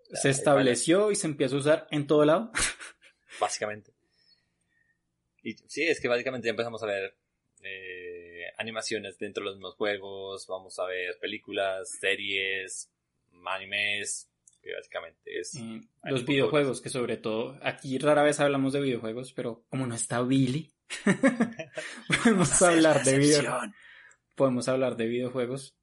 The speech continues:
Speaker 1: Eh, pues los videojuegos yo creo que también es, han sido de las industrias que más han impulsado esta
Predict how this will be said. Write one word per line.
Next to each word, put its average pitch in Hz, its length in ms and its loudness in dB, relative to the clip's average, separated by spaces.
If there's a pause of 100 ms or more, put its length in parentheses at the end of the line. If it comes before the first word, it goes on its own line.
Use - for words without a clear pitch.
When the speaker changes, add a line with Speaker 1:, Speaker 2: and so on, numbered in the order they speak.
(180)
Speaker 1:
Eh, 104 480 -10
pues 113 140 -8
los 120 220 -2
videojuegos 113 420 -2
yo 123 140 -6
creo 131 160 -6
que 139 80 -6
también 120 400 -4
es, - 320 -14
han 120 160 -8
sido 120 220 -4
de 123 280 -4 (160)
las 120 260 -6
industrias 113 520 -8
que 123 100 -6
más 104 220 -8
han 104 460 -10
impulsado 110 600 -4
esta 113 600 -6